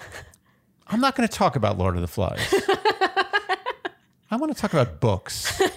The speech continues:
Speaker 1: Books. They have pages. There's paper. Paper comes from trees. Trees give life. They give oxygen.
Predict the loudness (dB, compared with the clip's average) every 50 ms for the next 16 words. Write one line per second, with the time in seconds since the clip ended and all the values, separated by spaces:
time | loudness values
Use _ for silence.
0 | 0 0 0 0 -2 0 -2 -4 -2 -4 -6 -4 -4 -6 -6 -6 -6 -12 -12 -12
1 | _ _ _ 2 2 2 2 0 -6 -10 -10 -10 -10 -14 -16 -18 _ -12 -12 -12
2 | -12 _ _ _ _ _ _ _ _ _ _ _ 2 4 4 4 4 2 2 2
3 | 4 4 6 4 4 2 0 0 0 -2 -4 -2 -2 -2 0 0 -2 -4 -4 -6
4 | -8 -8 -10 -20 _ _ _ _ _ _ _ _ 0 0 0 0 0 -2 0 2
5 | 2 2 2 2 0 0 0 0 2 2 2 2 2 2 2 2 4 2 2 2
6 | 2 0 0 0 0 0 0 2 2 2 2 2 0 -2 -4 -6 -8 -10 -12 _
7 | _ _ _ _ _ _ _ -6 0 2 4 6 6 4 4 2 -2 -6 -8 -6
8 | -2 0 0 2 2 2 2 2 2 0 -2 -6 -14 -20 -20 -20 -20 -20 -20 -20
9 | -20 -18 _ -4 -2 0 2 2 4 4 2 2 0 -2 -4 -4 -4 -4 -8 -8
10 | -8 -12 -14